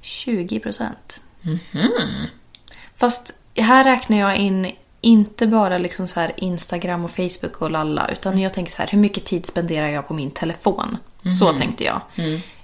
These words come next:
Speaker 1: Eh, och då kan det ju vara så här, när jag sitter och kollar typ tentaresultat, det kan vara att jag ska typ googla hur mycket en telefon kostar. Alltså
Speaker 2: Mm.
Speaker 1: allt som
Speaker 2: Mm.
Speaker 1: har med telefonen att göra. För mycket tid tycker jag.
Speaker 2: Mm.
Speaker 1: Eh, och sen böcker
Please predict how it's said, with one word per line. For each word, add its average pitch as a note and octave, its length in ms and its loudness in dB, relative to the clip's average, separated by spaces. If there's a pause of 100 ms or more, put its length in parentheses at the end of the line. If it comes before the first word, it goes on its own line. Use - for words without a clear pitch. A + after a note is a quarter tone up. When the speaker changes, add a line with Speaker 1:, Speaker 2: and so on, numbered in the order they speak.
(140)
Speaker 1:
Eh, D#3 560 0
och F#3 140 0
då E3+ 100 2
kan F3 180 -4
det E3+ 60 0
ju D#3+ 60 0
vara D#3 120 -2
så - 140 -6
här, C#3+ 240 0
när E3+ 120 -4
jag D#3+ 120 -6
sitter D#3+ 240 -6
och D3+ 80 -4
kollar D3+ 240 -6
typ - 240 -8 (760)
tentaresultat, E3 1160 -4
det D#3 100 -2
kan E3 180 -6
vara D#3+ 120 -2
att D#3 100 -10
jag D3+ 80 -8
ska - 120 -10
typ D#3 140 -6
googla D#3+ 400 -2
hur D#3+ 100 -4
mycket D#3+ 240 -4
en D3+ 80 -2
telefon D#3 460 -4
kostar. - 380 -8
Alltså - 160 -2
Speaker 2:
Mm. E3 140 0
Speaker 1:
allt - 300 4
som - 220 0
Speaker 2:
Mm. E3 100 0
Speaker 1:
har D#3 80 -2
med D3+ 80 -4
telefonen D#3+ 500 -4
att - 60 -12
göra. - 240 -4 (1040)
För A#3 240 8
mycket - 220 -6
tid - 240 -6
tycker - 200 -4
jag. C4 160 4 (300)
Speaker 2:
Mm. F#3+ 320 -6 (300)
Speaker 1:
Eh, G#3 420 4
och A#3 80 -2
sen B3+ 220 8
böcker D#4 540 2